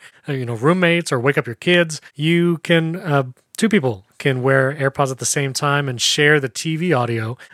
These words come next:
directly to their AirPods. Have you tried that spatial audio feature?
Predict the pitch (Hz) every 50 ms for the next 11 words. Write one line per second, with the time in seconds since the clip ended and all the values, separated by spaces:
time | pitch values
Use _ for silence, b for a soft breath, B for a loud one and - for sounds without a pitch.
0 | B - 123 131 131 143 - 147 131 - 143 131 131 131 131 135 151 156 - -
1 | 110 101 98 101 - - - B B B B B B - 147 156 202 - - 226
2 | 220 202 202 175 - - 202 180 - - 185 185 190 202 202 185 - - 196 175
3 | - 196 196 190